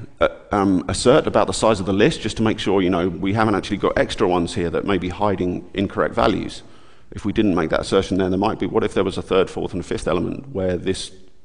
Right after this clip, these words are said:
assertion didn't hold? We need to test that. So, and it's kind of repetitive. And the other thing that's nasty about it is, is it fails fast. If this first one is incorrect,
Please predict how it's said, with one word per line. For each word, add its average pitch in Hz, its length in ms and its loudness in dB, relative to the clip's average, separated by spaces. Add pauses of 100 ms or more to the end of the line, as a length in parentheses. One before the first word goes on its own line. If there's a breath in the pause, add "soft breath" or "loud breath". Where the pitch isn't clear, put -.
(120)
assertion 95 380 -2
didn't 147 260 2
hold? - 360 -6 (540 soft breath)
We 92 120 -2
need 92 140 2
to - 60 -12
test - 280 -2
that. 78 160 -4
So, 101 180 2
and 85 100 4
it's 92 100 2
kind 131 200 0
of 90 80 0
repetitive. - 760 -2 (360 loud breath)
And 107 120 2
the 117 60 8
other 151 160 4
thing 127 160 4
that's 92 140 2
nasty 107 260 4
about 101 180 6
it 110 60 8
is, 87 120 0 (120)
is 101 140 -2
it - 80 0
fails 139 340 6
fast. 76 400 -2 (400 soft breath)
If - 180 0
this 139 240 2
first 135 280 4
one 113 100 4
is 95 100 2
incorrect, 107 600 2